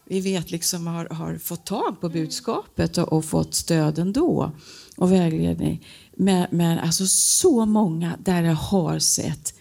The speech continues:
hopplöst ut och säger det själva och har gått från den ena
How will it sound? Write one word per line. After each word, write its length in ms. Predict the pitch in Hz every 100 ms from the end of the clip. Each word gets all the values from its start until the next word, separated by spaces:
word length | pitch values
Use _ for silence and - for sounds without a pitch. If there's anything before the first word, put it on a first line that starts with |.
| _
hopplöst 680 | - 175 - - 85 147 -
ut 300 | - 160 -
och 120 | 180
säger 520 | - - 123 135 196 180
det 160 | 107
själva 640 | - 170 185 - - 220 185 -
och 220 | - -
har 80 | 196
gått 440 | 190 139 262 - -
från 240 | 170 160
den 160 | 160 160
ena 340 | 156 131